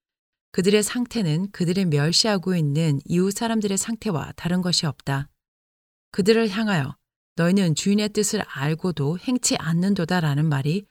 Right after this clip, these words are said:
바래질 것이다. 그대가 고상한 주제에 마음을 쏟아 하늘의 주저를 명상하도록 자신을 훈련시켰더라면 그대는 좋은 일을 많이 할 수도 있었다. 그대는 남들의 마음에 영향을 주어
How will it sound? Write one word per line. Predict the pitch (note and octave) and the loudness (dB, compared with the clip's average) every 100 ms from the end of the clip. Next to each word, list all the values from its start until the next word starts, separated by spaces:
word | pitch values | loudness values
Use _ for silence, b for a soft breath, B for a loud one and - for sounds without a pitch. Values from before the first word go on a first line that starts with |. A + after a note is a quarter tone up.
| _ | _
바래질 | - D#3+ F#3 F3 - | -4 0 0 0 -2
것이다. | D3+ - - C3 D3 _ _ _ _ _ _ _ _ _ _ _ - | -4 -4 -4 -6 -6 _ _ _ _ _ _ _ _ _ _ _ -2
그대가 | G#3+ A3 A3+ | 2 4 4
고상한 | A3 F#3 A#3 A#3 A#3 A3 | 2 -2 0 0 0 0
주제에 | F3 G3+ G3+ F#3 C#3+ | 0 2 4 4 2
마음을 | C#3+ D#3 F3+ G3 | 2 2 2 0
쏟아 | - D#3 C3+ C#3 - _ _ _ _ | -4 -4 -4 -6 -10 _ _ _ _
하늘의 | - C4 B3+ | -2 0 0
주저를 | - F3 F3+ F#3+ D#3+ | -2 -2 0 2 2
명상하도록 | D3+ D#3+ F#3 A#3+ G3 D#3+ D#3+ D#3 B2+ | 2 2 0 -2 -2 -4 0 0 -2
자신을 | - F3 - G3+ | -4 -2 0 0
훈련시켰더라면 | - B3+ B3 - A3 G3+ D#3+ C#3+ C3+ C3 - _ _ _ _ _ | -2 0 0 0 -2 -4 -2 -2 -2 -4 -8 _ _ _ _ _
그대는 | - F#3+ G#3 E3 | 0 2 2 2
좋은 | - F#3 G#3 | 0 0 2
일을 | F#3 E3+ | 0 0
많이 | D#3 D3 F#3+ | 0 0 0
할 | G3+ | -2
수도 | - G#3 | -2 -2
있었다. | E3 C#3 - C#3 D3 - _ _ _ _ _ _ _ - | -2 -4 -4 -4 -4 -8 _ _ _ _ _ _ _ -4
그대는 | F#3+ G#3+ A3 D#3 | 2 4 4 4
남들의 | C#3+ E3 G3 A3+ A3 | 4 4 2 2 4
마음에 | E3 D3 D3+ E3+ | 4 2 2 2
영향을 | D3+ E3 F#3 F#3 | 0 0 0 -2
주어 | - C#3 C3 | -4 -6 -6